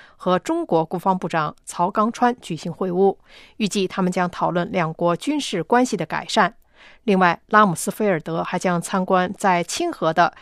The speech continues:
中国人民解放军负责导弹部队的二炮司令部。美国国防部一位官员对中国的决定表示欢迎，不过他说，中方拒绝了美国提出的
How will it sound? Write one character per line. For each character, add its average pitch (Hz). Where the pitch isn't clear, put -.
中 226
国 220
人 180
民 185
解 175
放 170
军 175
负 214
责 185
导 160
弹 208
部 185
队 170
的 156
二 190
炮 170
司 170
令 165
部。 165
美 214
国 277
国 302
防 311
部 -
一 190
位 208
官 247
员 165
对 175
中 214
国 220
的 185
决 156
定 180
表 156
示 -
欢 233
迎， 160
不 180
过 170
他 170
说， 165
中 339
方 302
拒 302
绝 170
了 170
美 180
国 175
提 -
出 180
的 175